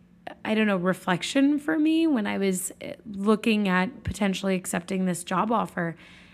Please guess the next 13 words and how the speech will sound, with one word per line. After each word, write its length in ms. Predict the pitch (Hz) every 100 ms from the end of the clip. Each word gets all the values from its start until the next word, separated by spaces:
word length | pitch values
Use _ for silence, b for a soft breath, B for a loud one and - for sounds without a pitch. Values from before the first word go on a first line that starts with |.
| B -
I 140 | 214
didn't 280 | 214 240 240
wanna 260 | 226 226
leave 340 | 214 208 240 214
my 120 | 196
team, 540 | 190 - 233 269 202
especially 580 | - 190 - 226 - 247
since 300 | 240 233 208
I 120 | 226
had 260 | 208 196 185
just 420 | 208 208 - - B B - -
helped 320 | - 240 226 -
to, 260 | 240 214